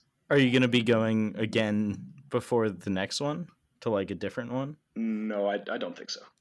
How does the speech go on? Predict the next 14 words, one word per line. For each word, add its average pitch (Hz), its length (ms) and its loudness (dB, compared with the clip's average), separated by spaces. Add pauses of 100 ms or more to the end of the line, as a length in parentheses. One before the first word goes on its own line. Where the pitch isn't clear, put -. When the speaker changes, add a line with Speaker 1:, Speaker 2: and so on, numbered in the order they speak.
(140)
Speaker 1:
Oh. 82 180 -12
Speaker 2:
Um, 101 260 -6
and 139 120 2
I, 143 120 8
I 175 60 10
don't 240 140 12
know 202 140 12
if 170 80 6
there 147 120 8
are 147 60 6
so 165 160 2
many 127 140 2
conventions 120 500 -6
of, 104 220 -6